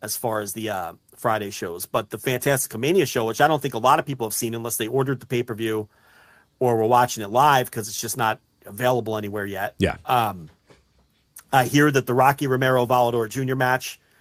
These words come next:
Speaker 1: was great again. The one in January was great, um, the Mascara Dorada, the new Mascara Dorada.
Speaker 2: Two point oh.
Speaker 1: I don't know if you're
Speaker 2: Two point oh.
Speaker 1: aware of this.
Speaker 2: Oh, yeah.
Speaker 1: Yes,
Speaker 2: Two point oh.
Speaker 1: the, uh, uh, Panterita Del Ring has been given that gimmick. You know, there's a new Drago in triple A too.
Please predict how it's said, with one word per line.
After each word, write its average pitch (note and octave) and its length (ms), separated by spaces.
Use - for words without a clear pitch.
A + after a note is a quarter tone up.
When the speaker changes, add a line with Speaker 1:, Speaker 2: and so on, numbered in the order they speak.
Speaker 1:
was A2+ 300
great A#2+ 340
again. B2+ 480
The A#2+ 80
one A2+ 140
in G2+ 80
January A#2+ 400
was A2 160
great, A#2 340
um, G#2 360
the B2+ 80
Mascara C#3 480
Dorada, C3 480
the A2+ 140
new E3 200
Mascara B2 460
Dorada. F#2 340
Speaker 2:
Two - 140
point G#2 240
oh. C#3+ 220
Speaker 1:
I G#2+ 40
don't A2+ 100
know A#2 60
if A2 60
you're - 100
Speaker 2:
Two A2 40
point - 20
oh. B2+ 60
Speaker 1:
aware E3 180
of G2+ 100
this. - 120
Speaker 2:
Oh, G2+ 100
yeah. G#2+ 260
Speaker 1:
Yes, G#2 140
Speaker 2:
Two G#2+ 80
point - 220
oh. - 60
Speaker 1:
the, G#2+ 60
uh, F#2+ 160
uh, - 80
Panterita D#3 580
Del C3 200
Ring C#3+ 280
has B2+ 160
been B2 160
given A#2+ 240
that A2+ 260
gimmick. A#2 360
You D#3 80
know, G3 40
there's F3 120
a F3 40
new A3 120
Drago C3+ 460
in G#2+ 80
triple A2 320
A F#2 100
too. E2 320